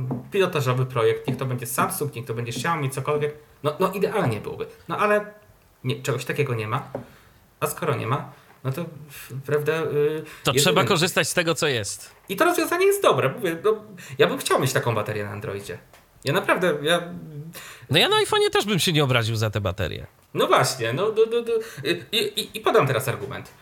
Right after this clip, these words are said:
Speaker 1: Y, bo dużo osób mówi, cena tego telefonu jest taka, taka ko-, ko-, kosmiczna.
Speaker 2: Jaka ona jest, przypomnijmy?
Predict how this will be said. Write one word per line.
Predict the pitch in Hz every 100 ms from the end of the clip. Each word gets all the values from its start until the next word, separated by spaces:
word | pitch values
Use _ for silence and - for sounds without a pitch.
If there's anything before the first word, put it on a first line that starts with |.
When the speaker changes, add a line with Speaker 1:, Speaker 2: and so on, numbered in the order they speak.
| - - - 123
Speaker 1:
Y, | 131 131 135 - - -
bo | 233 - - - - -
dużo | - 220 214
osób | 190 190
mówi, | 190 139
cena | 135 170 156 151 147 139 135 -
tego | 131 131
telefonu | 123 113 135 131 127
jest | 110 -
taka, | 117 -
taka | 117 120 123
ko-, | 139
ko-, | - - -
kosmiczna. | 175 - 120 98 - - -
Speaker 2:
Jaka | 196 214
ona | 226 190
jest, | 131 -
przypomnijmy? | 131 113 104 87 76